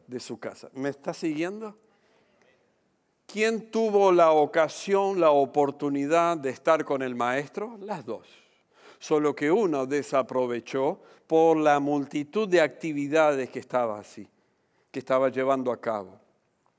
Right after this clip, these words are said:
Iglesia, no sea cosa que tu ministerio sea más importante que Jesús. No sea cosa que tu micrófono sea más importante que Jesús.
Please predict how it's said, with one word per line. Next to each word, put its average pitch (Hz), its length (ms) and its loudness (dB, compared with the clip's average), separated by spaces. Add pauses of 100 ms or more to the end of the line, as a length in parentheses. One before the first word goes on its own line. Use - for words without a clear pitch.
(180)
Iglesia, 151 560 -6 (1400)
no 151 140 -10
sea 185 260 4
cosa 165 440 -4 (400)
que 139 100 -6
tu 147 160 -2
ministerio 139 920 -4 (640)
sea 131 240 -2
más 143 300 -4
importante 123 720 -6
que 123 100 -12
Jesús. - 640 -20 (1300)
No 120 100 -10
sea 165 280 2
cosa 180 320 2
que 147 100 -6
tu 147 160 -6
micrófono 143 680 -2
sea 131 240 -2
más 127 280 -4
importante 113 680 -8 (400)
que 110 120 -16
Jesús. - 600 -20